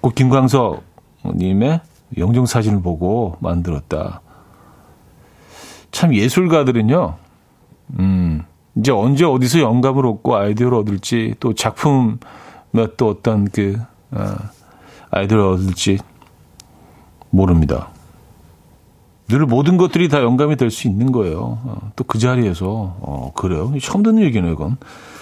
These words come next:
케이 구일일구님, 굳게 닫힌, 어, 사진관 문틈으로 편지를 끼워 넣었다가 자존심에 다시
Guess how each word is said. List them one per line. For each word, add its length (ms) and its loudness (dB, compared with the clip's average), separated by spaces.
케이 220 2
구일일구님, 920 2
굳게 260 0
닫힌, 720 2
어, 220 -4
사진관 540 2
문틈으로 480 2
편지를 520 0
끼워 300 2
넣었다가 520 2
자존심에 540 2
다시 380 0